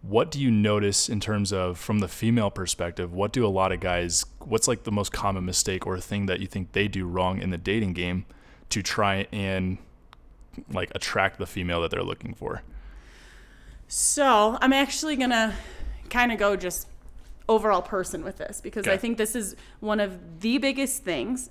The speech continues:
Speaker 2: and I think it goes both ways.
Speaker 1: Mm-hmm.
Speaker 2: Um, I truly believe that you attract what you put out,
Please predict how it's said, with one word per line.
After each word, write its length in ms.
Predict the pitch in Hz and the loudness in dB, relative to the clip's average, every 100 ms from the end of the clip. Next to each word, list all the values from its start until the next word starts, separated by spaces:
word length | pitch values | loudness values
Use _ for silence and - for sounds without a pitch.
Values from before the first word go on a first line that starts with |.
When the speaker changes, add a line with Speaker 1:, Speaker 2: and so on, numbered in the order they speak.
| - | -2
Speaker 2:
and 120 | 202 | 0
I 80 | 190 | 0
think 200 | 196 196 | -2 -6
it 100 | 180 | -6
goes 240 | 170 185 | -6 -6
both 320 | - - - | -8 -10 -4
ways. 400 | 254 302 - - | 0 0 -2 -4
Speaker 1:
Mm-hmm. 240 | 107 92 90 92 - - - | -2 0 -2 -6 -16 -20 -8
Speaker 2:
Um, 420 | - 98 175 196 196 - - - - - - - - - - - - - | 0 2 0 -4 -12 -20 -20 -20 -20 -20 -20 -20 -20 -20 -20 -20 -20 -4
I 300 | 175 190 220 | 2 6 4
truly 420 | 294 - 220 208 269 | 2 -2 -2 0 -2
believe 560 | 302 254 180 247 - - | -2 -2 -2 -4 -8 -8
that 240 | 208 202 | -2 -2
you 580 | 190 180 196 220 254 294 - - - - - - | -2 -6 -4 -4 -4 -6 -12 -20 -20 -20 -20 -6
attract 680 | - 247 - 220 170 185 - | -4 -4 -4 0 2 0 -2
what 240 | 190 170 | -4 -4
you 100 | 185 | -4
put 220 | 185 202 175 | -6 -4 -4
out, 260 | - - | -4 -8